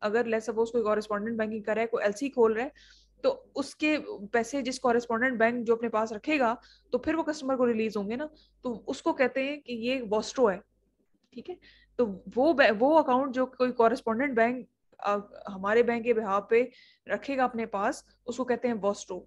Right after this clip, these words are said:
तो और nostro कहते हैं कि अगर आपने, आपके बैंक, आपके बैंक ने अगर कोई फॉरेन करेंसी जो है वो होल्ड की हुई है किसी दूसरे बैंक में और अकाउंट खोला हुआ है और उसमें फॉरेन करेंसी रखी हुई है, for example जैसे जेपी मॉर्गन में पाकिस्तानी किसी बैंक ने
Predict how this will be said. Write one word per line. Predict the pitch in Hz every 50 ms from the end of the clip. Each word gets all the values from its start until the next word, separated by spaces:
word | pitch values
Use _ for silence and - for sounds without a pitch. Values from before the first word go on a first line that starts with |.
| _ _ _ _ _ _ _ _ _ _ _ _ _ _
तो | 208 202
और | - - 214 214 202
nostro | 208 220 226 226 - 285 262
कहते | 269 262 262 277
हैं | 269 277
कि | 262 -
अगर | - - 208 208 247 -
आपने, | - 214 214 208 226 233 - -
आपके | - 202 208 208 - - - - _ _ -
बैंक, | 196 185 202 202 190
आपके | - 196 202 202 - 202 196 196 - 226
बैंक | 202 208 202 208 214
ने | 220 226 240 247 254 - _ _ _ _
अगर | 208 208 240
कोई | 240 247 247
फॉरेन | 247 233 220 226 233
करेंसी | 233 240 226 214 208 226 - 247 240
जो | 214 226
है | 233 202 202
वो | 202 208 220
होल्ड | 208 208 226 240 226
की | - 214 208
हुई | 202 214
है | 233
किसी | 233 247 233 233
दूसरे | 196 233 233 - - 269
बैंक | 214 220 208 190 190 185
में | 208 214
और | - - 208 208
अकाउंट | 208 208 214 233 233
खोला | - 240 220 214 208
हुआ | 208 226
है | 233
और | 226
उसमें | 226 226 220 220 202 - _ -
फॉरेन | - 226 233 240
करेंसी | 233 226 214 208 208 220
रखी | 196 196 - -
हुई | 202 202 208
है, | 233 240 247 - _ _ _ _ _ _ _ -
for | 240 254 262
example | 254 247 247 233 247 240
जैसे | 240 247 254 240
जेपी | 202 226 214 233
मॉर्गन | 247 233 240 233 226 226 233 226
में | 220 226 226
पाकिस्तानी | 226 220 214 226 226 226 220 226 233
किसी | 208 233 233 233 220
बैंक | 185 214 214 214 220
ने | 220 220 220